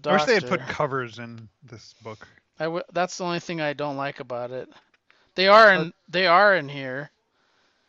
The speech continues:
Speaker 2: If you look at the back
Speaker 1: Oh, at the
Speaker 2: matter.
Speaker 1: back, yeah.
Speaker 2: Yeah.
Speaker 1: Why would you do that? Why put it at the back and not in between
Speaker 2: I, I,
Speaker 1: stories?
Speaker 2: I am a fan of collected editions having the cover in between. Like,
Speaker 1: 'Cause this
Speaker 2: I
Speaker 1: is, it's hard to find, like, where the story starts and ends.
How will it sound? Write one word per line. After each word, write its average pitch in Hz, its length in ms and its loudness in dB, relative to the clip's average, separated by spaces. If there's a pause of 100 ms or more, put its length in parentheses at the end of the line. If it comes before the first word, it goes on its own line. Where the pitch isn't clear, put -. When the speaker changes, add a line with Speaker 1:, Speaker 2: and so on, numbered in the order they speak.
(160)
Speaker 2:
If 156 140 -14
you 165 80 -4
look 160 180 -6
at 156 80 -8
the 139 100 -8
back 139 480 -2
Speaker 1:
Oh, 127 60 -8
at 127 60 -4
the 127 60 -6
Speaker 2:
matter. 131 220 -4
Speaker 1:
back, 127 280 -2
yeah. 117 280 -8
Speaker 2:
Yeah. 135 260 -8
Speaker 1:
Why 156 120 0
would 220 160 -4
you 220 60 -8
do 196 220 -10
that? 120 280 -6
Why 143 100 -4
put 190 160 -10
it 202 40 -10
at 190 80 -14
the - 60 -18
back 143 280 -6
and 117 140 -14
not 127 200 -12 (460)
in 127 60 -16
between 190 240 0
Speaker 2:
I, - 20 -6 (120)
I, 202 120 4
Speaker 1:
stories? 294 180 2
Speaker 2:
I 247 200 4
am 294 180 0
a 240 100 0
fan 220 560 -4
of 185 360 -4
collected 175 500 -8
editions 156 540 -10
having 160 360 -4
the 135 80 -14
cover 147 460 -8
in 139 140 -10
between. 131 560 -18 (1120)
Like, 151 160 -10
Speaker 1:
'Cause 165 200 0
this - 40 -8
Speaker 2:
I - 20 -4
Speaker 1:
is, 220 200 -6
it's - 100 -4
hard 202 220 0
to 170 80 -6 (100)
find, 160 500 -4
like, 127 240 -8
where 135 220 -8
the 123 180 -16
story 127 380 -10
starts - 400 -8
and 117 120 -12
ends. 113 640 -12